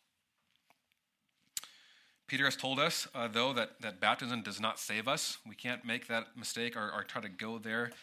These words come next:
because he says it's not an external cleansing. It's not a removal of dirt from the body. Baptism does not save us.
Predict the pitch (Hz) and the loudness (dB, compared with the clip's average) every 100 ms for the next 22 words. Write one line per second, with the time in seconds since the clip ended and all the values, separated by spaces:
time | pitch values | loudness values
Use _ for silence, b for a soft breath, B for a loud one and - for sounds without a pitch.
0 | B 117 123 123 160 113 - 107 113 131 | B -6 -2 0 0 -2 -4 2 6 8
1 | 156 - - 135 127 - 117 131 156 185 | 6 -2 0 2 2 0 0 0 -2 -2
2 | 101 90 - 107 131 147 143 123 131 131 | -4 -6 -4 6 8 8 4 -2 0 0
3 | 117 107 120 - 123 123 147 123 90 B | -2 -2 -4 -4 -4 0 2 0 -6 B
4 | B - 123 147 147 151 160 120 110 117 | B 8 8 8 0 -2 -4 -4 0 4
5 | 127 - - 151 131 87 - - | 4 2 -2 -2 0 -2 -2 -4